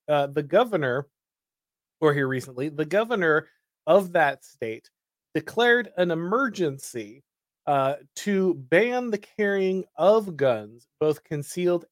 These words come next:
and open carry, inside the largest city of that state, Albuquerque, as well as the surrounding county there.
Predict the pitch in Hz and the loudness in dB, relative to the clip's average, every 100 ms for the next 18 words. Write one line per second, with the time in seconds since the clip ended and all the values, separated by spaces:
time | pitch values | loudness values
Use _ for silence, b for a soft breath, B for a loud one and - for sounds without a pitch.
0 | 143 185 226 190 196 196 180 - 147 135 | -4 -2 -2 -2 -2 -2 -4 -6 -4 -2
1 | 135 135 b b _ _ 208 214 233 208 | -2 -4 b b _ _ -4 -2 0 0
2 | 202 170 160 143 156 156 147 165 151 143 | 0 -2 -2 2 2 0 -2 -2 0 2
3 | 143 139 - 147 143 151 165 147 - 143 | 2 2 0 -4 0 2 4 2 2 -2
4 | 139 143 139 139 143 160 160 156 151 143 | -2 -8 -4 -4 -2 -4 -4 -8 -10 -12
5 | _ 147 147 156 - - 156 123 135 143 | _ -8 -8 -10 -8 -2 -2 0 0 0
6 | 165 160 160 - - 160 160 131 113 117 | 0 -2 -2 -6 -4 -2 -2 -6 -12 -14
7 | 110 | -16